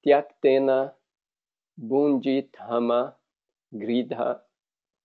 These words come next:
Kasya Swidhanam. Voi che seguite un po' la nostra filosofia,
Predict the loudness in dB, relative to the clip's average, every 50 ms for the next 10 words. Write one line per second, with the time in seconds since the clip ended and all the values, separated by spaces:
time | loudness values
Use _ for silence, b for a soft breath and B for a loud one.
0 | _ _ _ _ _ _ _ _ _ _ 0 2 2 2 0 -4 -2 2 6 6
1 | 6 6 4 0 -8 _ _ _ _ -20 -12 -2 2 4 6 6 4 2 0 -4
2 | -2 -2 -2 -2 -4 -6 -10 -16 _ _ _ _ _ _ _ _ _ _ _ _
3 | _ _ _ _ _ _ _ _ _ _ _ _ _ _ _ _ _ _ _ _
4 | _ _ _ _ _ _ _ _ _ _ _ _ _ _ _ _ _ _ _ _
5 | _ _ _ _ _ _ _ _ _ _ _ -6 2 6 8 10 10 10 10 8
6 | 8 8 6 6 8 8 8 6 6 4 4 4 4 4 6 6 4 4 4 4
7 | 4 4 4 4 4 6 6 8 8 8 6 4 4 4 2 0 0 -2 -2 -2
8 | -2 0 0 -2 0 2 2 2 2 2 0 0 0 0 2 2 4 4 2 2
9 | -2